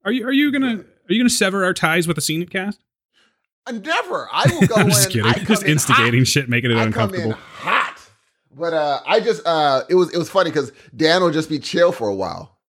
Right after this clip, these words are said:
Speaker 2: And so I was like, "Oh, Dan's trying to do that thing where he, uh,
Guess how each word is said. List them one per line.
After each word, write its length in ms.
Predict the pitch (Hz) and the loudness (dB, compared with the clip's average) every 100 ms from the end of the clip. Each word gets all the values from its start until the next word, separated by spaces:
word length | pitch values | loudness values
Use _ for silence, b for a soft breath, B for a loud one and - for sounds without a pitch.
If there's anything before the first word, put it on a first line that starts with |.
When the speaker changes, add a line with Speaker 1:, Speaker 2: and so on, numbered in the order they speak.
| _ | _
Speaker 2:
And 380 | 104 104 104 107 | -8 -6 -6 -8
so 280 | - 117 110 | -4 0 0
I 100 | 104 | 0
was 100 | 120 | 0
like, 200 | 127 120 - | -2 -2 0
"Oh, 140 | 175 | 0
Dan's 300 | 165 156 175 | 2 0 -2
trying 160 | - 160 | -2 -4
to 80 | 151 | 0
do 100 | 151 | 2
that 180 | 139 151 | 0 0
thing 160 | 143 | -2
where 140 | 127 135 | -2 -2
he, 180 | 131 | 0
uh, 240 | 117 120 | 0 0